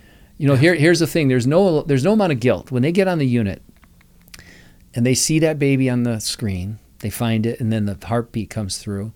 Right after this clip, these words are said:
Speaker 1: all the nurse says, "S-, so what are you thinking?" And the tears start flowing.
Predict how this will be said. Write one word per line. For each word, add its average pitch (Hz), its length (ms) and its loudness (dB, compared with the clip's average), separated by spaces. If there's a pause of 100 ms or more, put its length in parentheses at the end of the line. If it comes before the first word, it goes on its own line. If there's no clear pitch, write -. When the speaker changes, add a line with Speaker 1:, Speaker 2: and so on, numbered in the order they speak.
(800)
Speaker 1:
all 131 160 2
the 151 120 -2
nurse 135 360 -2
says, 107 540 -6 (1120)
"S-, - 140 -16 (100)
so - 180 -6
what 120 140 -2
are - 20 -2
you 110 60 -2
thinking?" 104 420 -8 (1040)
And 110 100 -4
the 120 120 2
tears 117 260 -2
start 107 240 -6
flowing. - 360 -8